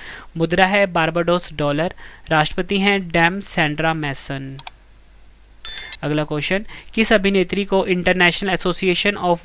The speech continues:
Working Women Award से सम्मानित किया गया है? सही आंसर है ऑप्शन सी सुष्मिता सेन। अगला क्वेश्चन, मिसेज वर्ल्ड दो हज़ार बाईस का खिताब किसने जीता है? सही आंसर है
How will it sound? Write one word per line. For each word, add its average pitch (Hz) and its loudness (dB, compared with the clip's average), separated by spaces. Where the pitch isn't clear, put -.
Working 175 0
Women 175 2
Award 165 2
से 190 0
सम्मानित 170 2
किया 151 0
गया 139 -2
है? 143 -8
सही 175 0
आंसर 165 2
है 175 0
ऑप्शन 175 0
सी 180 -4
सुष्मिता 190 0
सेन। 139 -4
अगला 156 0
क्वेश्चन, 156 -2
मिसेज 208 6
वर्ल्ड 180 2
दो 175 0
हज़ार 175 4
बाईस 170 4
का 190 0
खिताब 160 0
किसने 180 0
जीता 147 -2
है? 139 -6
सही 165 2
आंसर 165 0
है 185 0